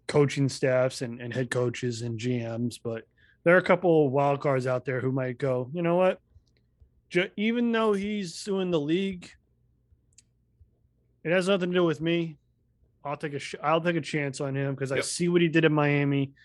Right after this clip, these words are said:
Speaker 1: I see, even with all, 'cause whatever you think of the situation in Miami, um, whether you believe Ross or you believe Flores or you believe that somewhere in the middle,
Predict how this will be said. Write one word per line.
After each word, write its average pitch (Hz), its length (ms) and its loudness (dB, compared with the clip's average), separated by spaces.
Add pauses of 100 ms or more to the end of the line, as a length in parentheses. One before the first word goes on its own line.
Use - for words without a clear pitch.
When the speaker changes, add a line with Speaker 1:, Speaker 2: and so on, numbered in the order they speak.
(380)
Speaker 1:
I 143 160 -2
see, 175 720 0 (460)
even 202 380 2
with 180 280 0
all, 160 480 -2 (920)
'cause 170 300 -2
whatever 208 400 0
you 214 240 -4
think 175 340 -4
of 156 100 -8
the 156 100 -4
situation 156 640 -2
in 143 60 -2
Miami, 147 600 -2 (1900)
um, 139 680 -2
whether 160 260 2
you 165 140 4
believe 143 600 -2 (200)
Ross 123 600 -4
or 135 60 -4
you 131 100 -4
believe 139 260 -2
Flores 135 580 -2
or 131 80 -4
you 135 100 -4
believe 151 300 -2
that 143 100 -10
somewhere 160 440 0
in 156 100 0
the 151 80 -2
middle, 147 560 0